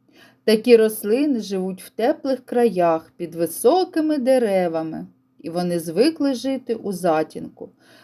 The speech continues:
Тому для них вистачає світла в наших домівках. Кімнатні рослини дуже різні. Одні зачаровують на-, нас своїми яскравими квітами, інші своїми листочками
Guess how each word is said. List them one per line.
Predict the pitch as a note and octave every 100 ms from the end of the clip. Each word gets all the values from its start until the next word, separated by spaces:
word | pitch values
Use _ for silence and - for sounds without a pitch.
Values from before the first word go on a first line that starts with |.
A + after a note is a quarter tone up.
| _
Тому | - A3+ B3+
для | G#3 A3 A3
них | A3+ - -
вистачає | A3 A3 - G3+ - A3 G#3+ G#3
світла | G#3 G#3 B3 F4 - B3+ B3 _
в | F#3
наших | F3 B3 C#4+ A#3+ A3
домівках. | F#3 F#3+ F#3 E3+ D#3+ - B2 - _ _ _ _ _ _ _ _ _ _ _ _ _ _ - - _ _
Кімнатні | - A3 G#3 A3+ A3+ A3+ G3+
рослини | G3+ - G#3+ C4 D#4 A3+
дуже | F3 G#3+ G#3+ A3
різні. | G#3 F3+ E3 - D#3+ F3+ - _ _ _ -
Одні | G#3 G#3+ G4
зачаровують | F#4+ C#4 A3+ A3 G3 B3 B3 G#3+ G3+ G3+
на-, | F#3+
нас | - G3 G#3 -
своїми | F#3 F#3+ C4 C4+
яскравими | F3+ F3+ - G3 A3+ G3+ E3
квітами, | D#3+ - F3+ A#3 G3 F#3 F3+
інші | - E4 F4+ - F3+
своїми | - F3 F3 E3
листочками | D#3+ D#3+ D#3 - G#3+ C#4+ - A3 G#3